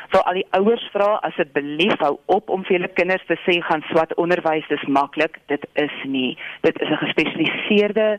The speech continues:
beroep wat jy voor gekwalifiseerd moet wees. Dit is nie 'n maklike beroep nie. O, ek dink as ons daai ding begin in ons samelewing net aan werk en onderwysers as die professional-, ehm, professionele mense wat hulle is hanteer en oor hulle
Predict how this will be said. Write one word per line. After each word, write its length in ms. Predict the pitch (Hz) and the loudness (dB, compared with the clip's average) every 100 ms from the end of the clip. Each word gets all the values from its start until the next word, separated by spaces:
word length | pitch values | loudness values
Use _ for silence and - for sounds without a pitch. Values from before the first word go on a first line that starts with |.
| _ _ | _ _
beroep 460 | 180 160 147 147 - - - | 0 0 0 -2 -4 -20 -2
wat 140 | 156 160 | -2 0
jy 100 | 143 - | -2 2
voor 240 | 156 160 | 2 2
gekwalifiseerd 920 | - - 147 143 151 - - 160 160 165 | -4 -4 -2 -2 -4 -4 0 2 2 -4
moet 160 | 156 | -4
wees. 220 | 143 147 151 | 2 2 2
Dit 140 | - | -2
is 160 | 147 - | -2 -2
nie 380 | 143 156 175 - - - - | 2 4 2 -2 -14 -6 0
'n 240 | 151 147 - _ _ - | 2 2 -2 _ _ -6
maklike 560 | 143 143 - 143 143 | 0 0 0 -2 -2
beroep 400 | - - 110 - | 0 0 -2 -2
nie. 200 | 98 - - - - - | -4 -4 -6 -10 -6 2
O, 80 | 175 - | 2 2
ek 100 | 175 | 0
dink 180 | 180 | 2
as 120 | 233 220 | 2 2
ons 180 | 202 | 0
daai 300 | - 151 160 208 | 2 2 2 0
ding 160 | 202 | 0
begin 300 | 190 - 170 | -2 0 0
in 80 | 165 | 0
ons 140 | 160 - - | 0 -2 0
samelewing 640 | 262 269 277 247 175 165 160 | 2 4 2 2 2 2 0
net 160 | 160 | 2
aan 160 | 170 165 | 0 0
werk 340 | 151 147 151 - | 0 0 0 -2
en 220 | 160 156 - - - - | -2 -4 -10 -10 -8 0
onderwysers 720 | 190 175 160 151 160 - - - | 2 2 2 0 0 -2 -2 -4
as 140 | 165 | -4
die 80 | 185 | -2
professional-, 680 | 185 175 175 - 165 160 151 | 0 0 0 0 2 0 0
ehm, 320 | - 135 151 151 | 0 0 0 -2
professionele 720 | 160 185 - 170 151 160 220 | 0 2 0 2 2 2 0
mense 340 | 165 160 180 | 0 0 0
wat 120 | 160 | 0
hulle 180 | 156 151 - | 0 0 0
is 160 | 214 | 0
hanteer 540 | - 160 156 151 180 175 | 0 -2 0 2 4 2
en 100 | - | 2
oor 100 | 160 | 2
hulle 200 | 160 | 2